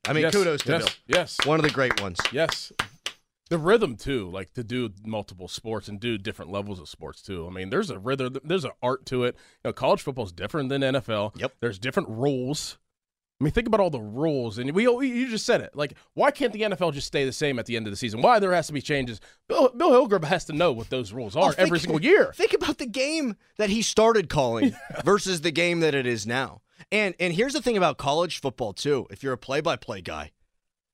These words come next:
Speaker 1: y-, you used to have teams that were gonna play a certain style of offense. Now every team's playing different style. Some teams are trying to run a hundred plays in a game.
Speaker 2: Yes.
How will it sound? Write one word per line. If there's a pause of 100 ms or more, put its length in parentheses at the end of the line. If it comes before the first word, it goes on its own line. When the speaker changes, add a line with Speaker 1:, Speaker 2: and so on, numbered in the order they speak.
(400)
Speaker 1:
y-, (720)
you
used
to
have
teams
that
were
gonna
play
a
certain
style
of
offense. (360)
Now
every
team's
playing
different
style.
Some
teams
are
trying
to
run
a
hundred
plays
in
a
game.
Speaker 2:
Yes.